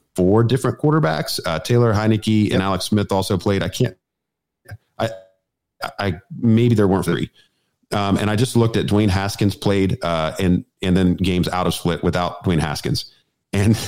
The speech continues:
Speaker 1: <laughs> I mean, it's really uncanny. Uh, McLaurin averaged fifteen point zero two P P R with Haskins and fifteen point zero eight without him. So basically, uh, the, the difference of one fantasy point over, you know, an extrapolation to sixteen games in a full season.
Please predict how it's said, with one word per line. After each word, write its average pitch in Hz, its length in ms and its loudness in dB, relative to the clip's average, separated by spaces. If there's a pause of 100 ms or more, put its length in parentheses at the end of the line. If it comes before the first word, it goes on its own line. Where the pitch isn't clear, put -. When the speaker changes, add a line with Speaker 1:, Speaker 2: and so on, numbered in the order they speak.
(160)
Speaker 1:
<laughs> - 140 -18
I - 60 0
mean, 117 160 6
it's 120 220 -2
really 113 300 4
uncanny. 85 640 -2 (160)
Uh, 80 500 -2 (420)
McLaurin 113 400 4
averaged 95 320 0
fifteen 120 360 2
point 104 320 2
zero 95 280 2
two 95 240 0
P 95 160 2
P 85 160 0
R 82 260 0
with 80 160 0
Haskins 76 460 -2
and 85 160 -2
fifteen 95 340 0
point 82 220 0
zero 78 260 0
eight 76 240 -6
without 71 320 -4
him. 69 160 -4 (300)
So 90 160 2
basically, 90 600 0
uh, 76 320 -4
the, 95 260 -4
the 95 100 0
difference 92 320 0
of 82 100 0
one 87 300 2
fantasy 85 340 -2
point 80 320 0
over, 78 680 -2
you 98 120 0
know, 78 300 -2 (220)
an 98 60 0
extrapolation 87 720 0
to 73 60 -2
sixteen 85 420 -2
games 73 280 0
in 80 80 0
a 80 40 0
full 82 180 -2
season. 73 360 -2